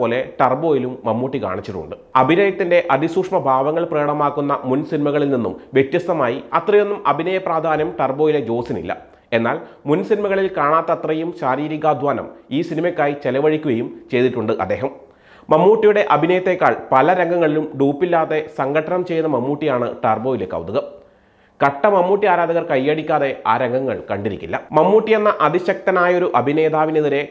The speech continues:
കടുത്തൊരു വില്ലൻ തന്നെ കടന്നു വരുന്നുണ്ടെങ്കിലും മറ്റെല്ലായിടങ്ങളിലും അത്ര വലിയ റോളുകൾ ചെയ്ത് പരിചയമില്ലാത്ത നിരവധി പേരെ കൂടെ നിർത്താൻ സിനിമ ശ്രദ്ധിച്ചിട്ടുണ്ട്. റോഷാക്കിൽ മമ്മൂട്ടിയോടൊപ്പം ശ്രദ്ധിക്കപ്പെട്ട ബിന്ദു പണിക്കർ തന്നെയാണ്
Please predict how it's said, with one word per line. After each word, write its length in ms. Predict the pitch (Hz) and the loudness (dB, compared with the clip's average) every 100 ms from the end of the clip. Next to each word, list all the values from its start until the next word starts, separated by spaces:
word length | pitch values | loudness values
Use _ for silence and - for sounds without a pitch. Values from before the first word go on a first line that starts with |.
| - | 0
കടുത്തൊരു 380 | 147 165 202 196 156 | 0 2 2 2 2
വില്ലൻ 200 | 160 175 | 0 0
തന്നെ 200 | 170 160 147 | -2 -4 -2
കടന്നു 260 | 131 135 160 | 0 2 2
വരുന്നുണ്ടെങ്കിലും 520 | 156 151 147 127 113 - - - 127 | 2 2 0 0 -2 -4 -12 -6 -2
മറ്റെല്ലായിടങ്ങളിലും 840 | 127 175 175 190 185 175 165 165 131 | 0 2 2 2 2 0 0 -2 -4
അത്ര 160 | - 170 165 | -2 0 0
വലിയ 180 | 170 147 | 0 0
റോളുകൾ 340 | 131 147 175 175 | 2 2 0 -2
ചെയ്ത് 180 | 165 156 160 | -2 -2 0
പരിചയമില്ലാത്ത 640 | 135 127 156 156 147 143 139 135 | 0 2 0 2 0 0 -2 -2
നിരവധി 360 | 135 156 190 175 | 0 0 0 0
പേരെ 220 | 135 131 - 135 | 2 0 -2 0
കൂടെ 240 | 139 185 165 | 2 2 2
നിർത്താൻ 260 | 135 131 98 | -2 -6 -6
സിനിമ 300 | 127 123 120 - | -6 -2 -4 -4
ശ്രദ്ധിച്ചിട്ടുണ്ട്. 560 | 120 107 107 92 82 - - - _ _ _ _ _ - - 127 | -6 -4 -6 -8 -6 -8 -10 -20 _ _ _ _ _ -20 -2 2
റോഷാക്കിൽ 460 | 143 190 180 185 180 135 | 4 4 0 0 0 0
മമ്മൂട്ടിയോടൊപ്പം 600 | 147 160 185 165 160 165 | 0 2 2 0 -2 -4
ശ്രദ്ധിക്കപ്പെട്ട 480 | 165 151 151 151 139 135 127 | -4 -2 -2 0 0 0 0
ബിന്ദു 240 | 127 160 165 | 0 0 0
പണിക്കർ 280 | 156 156 151 | 0 0 0
തന്നെയാണ് 400 | 147 143 131 110 | 2 2 2 0